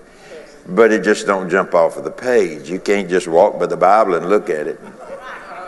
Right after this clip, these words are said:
No, you can't do that. There's a little bit more to it than that. Amen. But wouldn't that be nice? Yeah, the, I mean, the flesh would really enjoy that, for sure.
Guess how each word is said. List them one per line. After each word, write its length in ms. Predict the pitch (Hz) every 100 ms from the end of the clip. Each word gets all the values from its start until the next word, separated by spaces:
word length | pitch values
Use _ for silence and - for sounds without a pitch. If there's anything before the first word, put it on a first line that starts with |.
| - - 539 - - -
No, 680 | 92 92 90 87 87 95 92 80
you 120 | 90
can't 260 | 82 98 92
do 160 | 107 98
that. 460 | 101 90 82 73 - - - -
There's 160 | - 85
a 40 |
little 200 | 85 104
bit 140 | 92 98
more 220 | 101 95
to 200 | - 123
it 140 | 104
than 140 | - 82
that. 440 | 78 69 67 - - - - -
Amen. 640 | 73 82 90 87 85 78 78
But 160 | 80
wouldn't 240 | 92 113 107
that 160 | 104
be 140 | 98 107
nice? 520 | 101 107 123 120 -
Yeah, 280 | 98 98 98
the, 120 | 95
I 80 | 98
mean, 180 | 101 95
the 80 |
flesh 400 | 90 101 120 110
would 120 | 87 82
really 520 | 85 101 131 98 85
enjoy 640 | 85 76 87 120 110 80
that, 960 | 87 120 98 69 - - - - - -
for 180 | 90 92
sure. 380 | - 82 71